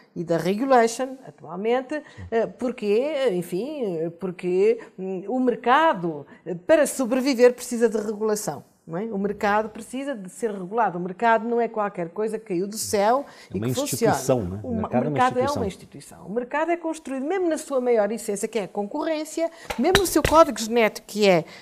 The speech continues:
Speaker 1: a, a concorrência, eh, o mercado é uma instituição. Eh,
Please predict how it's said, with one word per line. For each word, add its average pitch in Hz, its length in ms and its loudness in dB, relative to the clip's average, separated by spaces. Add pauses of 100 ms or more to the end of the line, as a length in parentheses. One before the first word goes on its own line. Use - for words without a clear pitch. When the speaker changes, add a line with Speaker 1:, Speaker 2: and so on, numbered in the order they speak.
(140)
Speaker 1:
a, 208 100 -6 (380)
a 180 40 -16
concorrência, 233 840 -4 (480)
eh, 220 360 4
o 254 100 -2
mercado 254 600 2
é 254 400 4
uma 240 420 0
instituição. 202 800 -8 (760)
Eh, 180 600 4